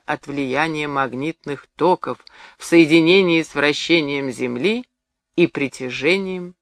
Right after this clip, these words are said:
небесных светил. Не в этом ли таинственном сочетании различных сил следует искать причину внезапных перемен в направлении ветра,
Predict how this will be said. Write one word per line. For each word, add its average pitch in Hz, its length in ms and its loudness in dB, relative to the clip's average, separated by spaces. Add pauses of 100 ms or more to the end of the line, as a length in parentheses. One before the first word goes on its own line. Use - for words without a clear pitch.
небесных 139 800 -6
светил. - 580 -14 (1400)
Не 127 200 -8
в 135 80 -10
этом 202 280 -6
ли 196 120 -4
таинственном 170 760 -4
сочетании 147 760 -4
различных 139 720 -6
сил 220 400 -8 (400)
следует 185 600 2
искать 175 460 -2
причину 165 600 -2
внезапных 139 760 -4
перемен 143 580 -4 (240)
в 147 120 -8
направлении 139 800 0
ветра, 131 560 -6